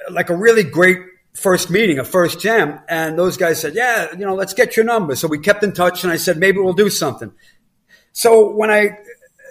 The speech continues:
I don't know, we just started to talk, me and Ivan, and we said, "Let's start." So Ivan flew here. We started to write riffs, and then I flew to Croatia. We started to write,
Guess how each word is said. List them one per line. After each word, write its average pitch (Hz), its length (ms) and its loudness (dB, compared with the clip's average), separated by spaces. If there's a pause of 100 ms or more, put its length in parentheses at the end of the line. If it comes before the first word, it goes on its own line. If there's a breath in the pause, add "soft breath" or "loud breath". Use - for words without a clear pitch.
(280)
I 240 100 0
don't 277 120 2
know, 170 160 2
we 214 140 -4
just 226 160 -2
started 208 260 4
to 175 80 -2
talk, 185 340 -2
me 180 140 2
and 156 100 0
Ivan, 185 540 -4 (180)
and 175 440 -6 (120)
we 175 60 -12
said, 196 200 -2
"Let's 202 200 0
start." - 320 -4
So 151 140 -10
Ivan 175 260 2
flew 185 280 -2
here. 147 420 -2 (680 soft breath)
We 135 120 -6
started 160 380 4
to 165 80 -2
write 143 280 2
riffs, 185 600 -4 (160)
and 143 180 -8
then 156 100 -2
I 143 80 -2
flew 147 160 -8
to 127 80 -8
Croatia. 185 680 0
We 147 120 -8
started 139 340 -4
to 131 80 -14
write, 123 200 -4